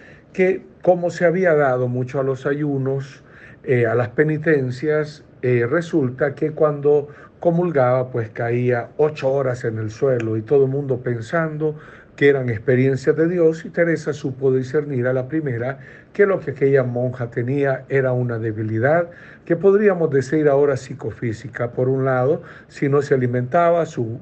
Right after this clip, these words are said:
cuerpo y su mente iba a estar también como delirante, y eso es lo que suele suceder cuando no comemos bien, cuando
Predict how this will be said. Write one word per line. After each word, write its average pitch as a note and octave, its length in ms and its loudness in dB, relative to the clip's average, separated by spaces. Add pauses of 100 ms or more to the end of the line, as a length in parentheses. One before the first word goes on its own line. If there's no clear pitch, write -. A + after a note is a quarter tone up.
cuerpo C#3 580 0 (340)
y D#3 80 0
su F3 160 -2
mente D#3 460 0
iba B2 180 0
a B2+ 40 0
estar B2 320 -4
también C3+ 500 -4
como C3+ 240 -4
delirante, A2 760 -4 (380)
y D#3 140 6
eso D#3 200 2
es B2+ 60 2
lo C#3 120 4
que C#3 140 2
suele C3 320 2
suceder D3+ 560 2
cuando D3+ 300 -4
no G#2+ 120 -6
comemos A#2+ 440 -2
bien, F#3 340 2 (440)
cuando E3 540 4